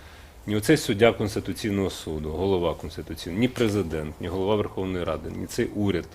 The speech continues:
ні навіть головний санітарний лікар, який до нас приходив і не, не боявся здавати аналізи в очі, розказуючи, що все правильно зроблено.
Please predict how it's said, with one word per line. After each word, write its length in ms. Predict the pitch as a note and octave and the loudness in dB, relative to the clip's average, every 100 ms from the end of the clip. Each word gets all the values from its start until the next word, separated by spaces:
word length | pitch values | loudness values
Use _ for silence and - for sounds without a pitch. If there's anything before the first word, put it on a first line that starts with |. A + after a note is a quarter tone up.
| - - - - - - - | -20 -18 -16 -16 -16 -18 -8
ні 100 | G2 | 0
навіть 360 | F#2+ A#2+ A2 - | 6 6 4 -2
головний 360 | F2 G2+ G2 A2+ | 0 2 2 0
санітарний 520 | A#2 G2+ G#2+ G#2 F2+ | 0 2 2 2 0
лікар, 260 | F#2+ G#2+ | -2 -4
який 200 | E2+ G2 | -4 -6
до 100 | F2 | -4
нас 160 | F2+ F2+ | -4 -4
приходив 640 | - - B2+ A2 E2+ D2+ | -6 -2 0 2 0 -2
і 300 | F#2 F2+ F2 F2 F2+ - - G2 | -4 -2 -2 6 8 8 6 4
не, 140 | G#2+ G2 - - G2 | 2 2 -4 -8 -4
не 80 | F#2+ | 0
боявся 440 | G2+ A2+ G2+ F#2 | 4 4 4 -2
здавати 380 | E2 G2 F#2+ G2+ | 0 2 2 0
аналізи 420 | G2 G2 F#2 F#2 | 0 0 0 0
в 80 | G2+ | 0
очі, 200 | A#2+ F#2+ | 0 0
розказуючи, 640 | E2 - F#2+ F2 D#2+ F2 | -2 0 -2 -2 -6 -8
що 160 | - - | -10 -8
все 160 | - | -6
правильно 400 | - G2+ F#2+ F2+ | 0 4 4 2
зроблено. 440 | E2 D#2 C#2+ D2 | -4 -6 -8 -10